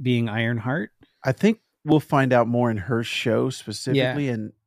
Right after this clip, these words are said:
Speaker 2: um, you and I both did a episode all about Riri in the comics.
Speaker 1: Yeah.
Speaker 2: So if
Speaker 1: Yeah.
Speaker 2: you guys wanna check that out, definitely head over to our Attack the Stack episode. And we talk all about her comic origins.
Speaker 1: Yeah.
Speaker 2: But I thought they did a great job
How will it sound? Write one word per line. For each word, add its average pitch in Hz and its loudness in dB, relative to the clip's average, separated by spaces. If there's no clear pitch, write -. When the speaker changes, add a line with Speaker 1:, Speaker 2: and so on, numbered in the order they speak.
Speaker 2:
um, 107 -6
you 185 4
and 160 4
I 143 4
both 135 2
did 120 0
a 117 -4
episode 135 0
all 214 4
about 160 0
Riri 127 0
in 113 -2
the 101 -8
comics. 151 -4
Speaker 1:
Yeah. 120 2
Speaker 2:
So 120 2
if 113 2
Speaker 1:
Yeah. 120 0
Speaker 2:
you 123 0
guys 160 2
wanna 135 0
check 127 -2
that 123 0
out, 110 0
definitely 117 -4
head 135 2
over 123 4
to - -8
our 113 -2
Attack 127 -2
the - -14
Stack 117 -2
episode. 117 -8
And 101 -8
we 117 -6
talk 110 -2
all 113 2
about 110 0
her 110 -8
comic 123 -6
origins. 107 -10
Speaker 1:
Yeah. 110 -6
Speaker 2:
But 123 0
I 175 4
thought 262 -2
they 151 -2
did 131 0
a 117 -2
great 123 -4
job 123 -2